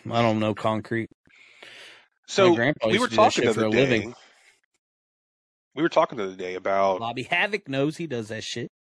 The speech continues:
Speaker 2: Does he?
Speaker 1: Motherfucker, we had a whole podcast about it. That's what he does, is he work concrete.
Speaker 2: Oh, yeah, yeah, yeah. That's right. Jesus.
Speaker 1: Yeah, yeah, yeah, yeah. Stoned
Speaker 2: Fuck
Speaker 1: ass
Speaker 2: you.
Speaker 1: motherfucker.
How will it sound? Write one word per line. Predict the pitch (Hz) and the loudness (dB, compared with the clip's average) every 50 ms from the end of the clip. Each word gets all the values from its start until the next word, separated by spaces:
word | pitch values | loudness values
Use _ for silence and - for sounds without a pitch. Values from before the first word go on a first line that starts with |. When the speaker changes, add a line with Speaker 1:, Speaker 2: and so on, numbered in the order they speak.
| _ _ _ _ _ _ _ _ _ - | _ _ _ _ _ _ _ _ _ -4
Speaker 2:
Does | - 156 180 | -2 0 0
he? | 359 339 - - _ - - - _ _ _ _ _ _ _ _ _ _ _ _ _ _ _ - _ - | 0 -2 -4 -8 _ -20 -20 -20 _ _ _ _ _ _ _ _ _ _ _ _ _ _ _ -14 _ -4
Speaker 1:
Motherfucker, | 247 277 277 - 302 - - | -4 -2 -2 -4 -6 -6 -4
we | 302 302 | -4 -4
had | 269 269 277 | -4 -4 -4
a | 247 | -4
whole | 233 220 175 | -4 -6 -4
podcast | - 160 175 208 233 - - 170 139 131 | -2 0 0 0 0 0 -2 -2 -2 0
about | 135 131 127 | 0 0 0
it. | |
That's | 143 156 170 | 0 0 0
what | 165 | 0
he | 170 165 | 0 2
does, | 160 165 185 190 180 165 131 | 2 2 4 4 2 0 -4
is | 113 107 117 | -6 -8 -8
he | 127 113 - - | -10 -10 -12 -6
work | 123 127 131 - | -4 -2 -2 -2
concrete. | - - 123 120 107 - - 120 110 - - - _ _ - | -2 -2 -2 -2 -2 -4 -4 -6 -6 -8 -10 -18 _ _ 2
Speaker 2:
Oh, | 240 254 262 | 4 4 4
yeah, | 269 269 277 | 4 4 4
yeah, | 269 269 269 262 254 240 | 4 4 4 4 2 2
yeah. | 202 - - | 2 2 0
That's | - 139 - - - | 0 -2 -4 -6 -8
right. | 85 78 78 87 - | -10 -10 -10 -10 -12
Jesus. | - - 156 131 98 85 78 - - - - - | -10 -6 -6 -6 -6 -8 -12 -12 -12 -10 -8 -4
Speaker 1:
Yeah, | - 104 104 104 | -2 0 0 2
yeah, | 104 104 104 101 104 | 2 2 0 0 0
yeah, | 104 104 104 | 0 0 -2
yeah. | 104 104 101 101 - - _ _ _ _ _ _ _ _ _ _ _ _ _ _ _ _ _ _ _ _ | -2 -2 -4 -6 -8 -14 _ _ _ _ _ _ _ _ _ _ _ _ _ _ _ _ _ _ _ _
Stoned | - - - 107 113 120 | -16 -6 -4 0 0 2
Speaker 2:
Fuck | 110 107 | 2 2
Speaker 1:
ass | 107 107 101 | 2 2 2
Speaker 2:
you. | 82 | 0
Speaker 1:
motherfucker. | 107 117 113 - - 123 120 107 - 123 123 | 0 -2 -2 0 0 0 0 0 0 -2 -4